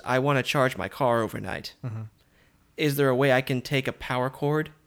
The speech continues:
Speaker 1: from my house to the driveway?
Speaker 2: I think you can buy, like, those chargers, right?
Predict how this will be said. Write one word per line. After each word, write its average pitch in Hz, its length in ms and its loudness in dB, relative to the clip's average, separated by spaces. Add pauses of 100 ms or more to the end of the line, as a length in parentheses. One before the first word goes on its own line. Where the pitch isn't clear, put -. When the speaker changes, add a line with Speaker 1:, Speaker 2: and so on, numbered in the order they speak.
(320)
Speaker 1:
from 123 220 0
my 107 160 2
house 131 380 0
to - 140 -10
the 110 100 -8
driveway? - 600 -8 (400)
Speaker 2:
I 110 40 -8
think 240 160 -4
you 277 60 -10
can 147 180 2
buy, 107 280 -6
like, 104 240 -10
those 92 560 -12
chargers, 98 580 -12
right? 101 240 -8